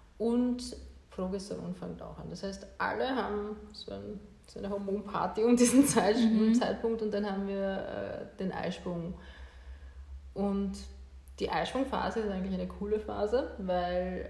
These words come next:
Speaker 1: da sind wir echt besonders leistungsfähig.
Speaker 2: Mhm.
Speaker 1: Da geben wir sogar hundertfünfzig Prozent statt der üblichen hundertzwanzig Prozent.
Speaker 2: <laughs>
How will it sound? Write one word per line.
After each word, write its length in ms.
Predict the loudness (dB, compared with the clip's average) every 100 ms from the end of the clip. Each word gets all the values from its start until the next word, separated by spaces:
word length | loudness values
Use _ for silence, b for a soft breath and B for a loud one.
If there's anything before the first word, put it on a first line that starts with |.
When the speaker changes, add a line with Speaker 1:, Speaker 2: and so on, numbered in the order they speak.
| -6
Speaker 1:
da 140 | -4 -2
sind 240 | -2 -2
wir 160 | -2 0
echt 220 | -2 0
besonders 360 | 0 0 0 -2
leistungsfähig. 840 | -2 -2 -4 -4 -6 -2 0 2
Speaker 2:
Mhm. 360 | 2 0 0 -2
Speaker 1:
Da 200 | -4 -4
geben 420 | -4 -4 -4 -2 -2
wir 100 | -4
sogar 240 | -4 -4
hundertfünfzig 840 | -2 -2 -4 -4 -4 -4 0 2 4
Prozent 520 | 8 12 12 12 12
statt 300 | 12 12 12
der 240 | 12 12
üblichen 320 | 12 8 8 6
hundertzwanzig 800 | 6 6 4 0 2 4 4 2
Prozent. 440 | 2 2 0
Speaker 2:
<laughs> 20 | 0